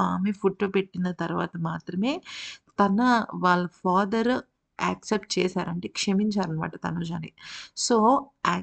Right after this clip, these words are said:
ఇది తను, తను 'బిగ్ బాస్' హౌస్ నుంచి బయటికి రాగానే జరగలేదు.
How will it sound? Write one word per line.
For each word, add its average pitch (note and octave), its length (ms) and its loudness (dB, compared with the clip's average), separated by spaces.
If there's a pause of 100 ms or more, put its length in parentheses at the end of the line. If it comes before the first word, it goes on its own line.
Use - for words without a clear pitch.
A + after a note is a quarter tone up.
(120)
ఇది G#3 300 0 (440)
తను, G3+ 260 2 (560)
తను A3 220 4 (100)
'బిగ్ G3 260 -2
బాస్' A#3+ 240 2
హౌస్ G#3+ 220 2
నుంచి A3+ 240 0
బయటికి F#3+ 380 0
రాగానే G3+ 460 0
జరగలేదు. G3 520 2